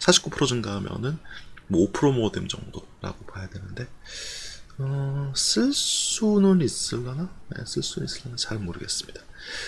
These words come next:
자, 하여튼요, 어, 이렇게 그 짭텍스 강화된 희미한 기어 보스 잡고 반지 먹는 거 보여드렸고요. 어, 이제 남은 이제 파밍은요, 제가 그냥 몰래 할게요. 예.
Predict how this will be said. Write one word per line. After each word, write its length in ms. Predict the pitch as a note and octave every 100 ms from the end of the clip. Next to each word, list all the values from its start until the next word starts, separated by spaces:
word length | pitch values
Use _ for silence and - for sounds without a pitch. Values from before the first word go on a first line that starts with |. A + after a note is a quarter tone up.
| -
자, 100 | E3+
하여튼요, 380 | E3+ D#3 D#3 D3+
어, 260 | A#2 A#2 G#2+
이렇게 560 | B2 - E2+ D#2+ D3+ D#3+ - -
그 100 | -
짭텍스 540 | C3+ - D#3 - F#2+ - - -
강화된 600 | - F#2+ G2+ A2 G#2 G#2+
희미한 400 | G#2+ A2 G#2+ G2+ F#2+
기어 460 | - D#2+ F2+ C3 - - - -
보스 280 | - G2 A2
잡고 360 | - - - C3
반지 280 | F#2 G2 A#2
먹는 320 | F2 F#2+ A#2
거 400 | E2 D#2+ B2+ D#3 - - -
보여드렸고요. 580 | - F#2+ - F#2+ - G2+ G#2+ -
어, 80 | -
이제 120 | E2+
남은 480 | - G2 C3 B2+ A2
이제 260 | F2 F2 E2 - - - - - -
파밍은요, 580 | - C#3+ C#3 G#2 F#2+ A#2 - - - - - - E2+
제가 220 | - G2
그냥 180 | F#2+ F#2
몰래 220 | F2 G#2
할게요. 360 | A2+ - G2+ F2+ - -
예. 80 | F#2+